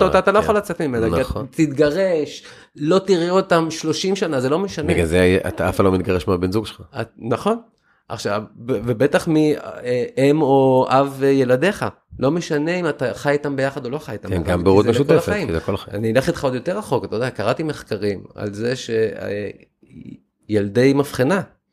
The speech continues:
Speaker 1: וואו.
Speaker 2: ילדי מבחנה חיים בצורך, אה, תמידי להכיר את הביולוגים שלהם באיזשהו מקום, זה לא צורך שנעלם,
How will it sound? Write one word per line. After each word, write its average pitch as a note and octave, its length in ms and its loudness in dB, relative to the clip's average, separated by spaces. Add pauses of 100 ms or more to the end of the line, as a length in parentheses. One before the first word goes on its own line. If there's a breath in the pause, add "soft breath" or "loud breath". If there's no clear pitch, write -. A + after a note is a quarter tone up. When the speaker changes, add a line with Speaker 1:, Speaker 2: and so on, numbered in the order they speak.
(480)
Speaker 1:
וואו. F2 280 0 (500)
Speaker 2:
ילדי B2+ 360 2
מבחנה B2+ 680 0 (400)
חיים C3+ 520 0
בצורך, C#3 880 0
אה, A#2 540 2 (240)
תמידי A2 320 -4
להכיר G2 320 -2
את C3+ 100 0
הביולוגים D3+ 1120 2
שלהם A2 360 -4 (400)
באיזשהו A2 560 2
מקום, G2+ 360 -2
זה G2+ 120 0
לא B2 220 4
צורך E3+ 320 0
שנעלם, C3+ 600 -2